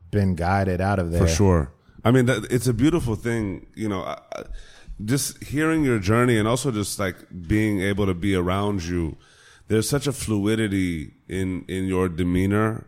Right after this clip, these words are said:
Speaker 2: and also, like, see, hearing your path. It's beautiful to see how, you know, naturally decisive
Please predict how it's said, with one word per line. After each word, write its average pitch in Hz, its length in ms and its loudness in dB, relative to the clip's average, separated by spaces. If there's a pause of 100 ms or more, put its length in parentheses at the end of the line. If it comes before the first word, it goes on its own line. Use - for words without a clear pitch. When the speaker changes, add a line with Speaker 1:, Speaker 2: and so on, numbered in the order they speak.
(120)
Speaker 2:
and - 180 -2
also, 98 440 0
like, 87 240 -4 (260)
see, - 340 -10
hearing 117 380 -4
your 92 180 0
path. 101 520 0 (520)
It's 95 160 0
beautiful 113 540 0
to 104 100 -2
see 107 360 -6
how, 95 520 -2 (760)
you 101 180 -6
know, 92 360 -4
naturally 104 840 -4
decisive 90 1040 -6